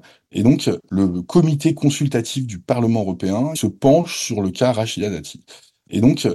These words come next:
ils interrogent Rachida Dati, ils lui demandent, euh, « Mais Madame Dati, est-ce que vous nous dites tout sur, euh,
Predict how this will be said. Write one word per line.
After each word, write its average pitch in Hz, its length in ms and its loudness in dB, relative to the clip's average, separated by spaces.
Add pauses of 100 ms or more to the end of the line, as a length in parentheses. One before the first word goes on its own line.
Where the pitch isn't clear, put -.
(100)
ils 104 160 -2
interrogent 131 320 2
Rachida 98 300 -4
Dati, 135 420 -2
ils 147 60 0
lui 95 100 -2
demandent, 95 500 2 (380)
euh, « 80 180 -6
Mais 98 180 2
Madame 95 240 4
Dati, 139 440 0
est-ce 110 180 0
que 117 460 2
vous 95 180 -2
nous 95 100 4
dites 92 260 -6
tout 131 240 -2
sur, 101 400 -4
euh, 82 160 0